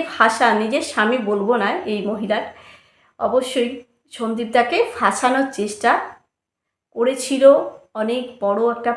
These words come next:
প্ল্যানিং ষড়যন্ত্র, কিন্তু পারলো না। সবসময় বলেছি তো, ভালো মানুষের সাথে ওপরওয়ালা আছেই, পারবে না ক্ষতি করতে, যতই চেষ্টা করুক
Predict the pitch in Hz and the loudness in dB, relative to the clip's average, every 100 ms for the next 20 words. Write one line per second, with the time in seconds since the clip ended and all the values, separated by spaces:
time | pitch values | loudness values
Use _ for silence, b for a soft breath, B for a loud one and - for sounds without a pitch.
0 | 233 - 190 208 214 - - 185 196 202 | -4 -4 -2 -2 -6 -6 -4 -2 -2 -2
1 | 202 208 220 - _ _ 208 202 240 - | -4 -8 -8 -12 _ _ -14 -8 -8 -8
2 | - 175 190 190 180 196 214 214 220 - | -6 -4 -2 -4 -6 -8 -8 -8 -8 -8
3 | 262 262 233 254 277 247 240 190 202 190 | -6 -4 -2 -4 -2 -2 -2 -2 -2 -2
4 | 185 196 214 233 233 240 - 196 196 214 | -4 -6 -8 -8 -2 -2 -2 -4 -2 0
5 | 196 196 269 302 B B B B _ 269 | 0 -2 -6 -8 B B B B _ 0
6 | 294 294 330 359 359 269 233 269 269 254 | 2 2 2 0 -2 -4 -4 2 2 2
7 | 277 214 214 214 349 339 330 - 320 320 | 0 -2 -2 0 -2 -2 -4 -4 -2 -2
8 | 349 | -6